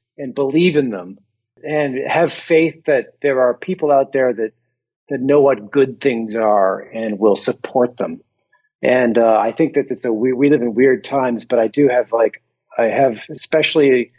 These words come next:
in the car world, you brought this up earlier. I, I don't know if, if it was before we started the interview, but, like, car guys are fascinating and they know what,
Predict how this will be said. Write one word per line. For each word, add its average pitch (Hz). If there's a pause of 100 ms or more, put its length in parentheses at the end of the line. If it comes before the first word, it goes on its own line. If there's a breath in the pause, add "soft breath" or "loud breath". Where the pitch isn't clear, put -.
(180)
in 139
the 123
car 151
world, 117
you 127
brought 127
this -
up 135 (400)
earlier. 175 (180)
I, -
I -
don't 143
know 117 (480)
if, 127
if 127
it -
was 123
before 123
we 117
started 120 (220)
the 131
interview, 143
but, 120
like, 120 (520 soft breath)
car 175
guys 151
are 147 (120)
fascinating 131
and 117 (100)
they 117
know 127
what, 120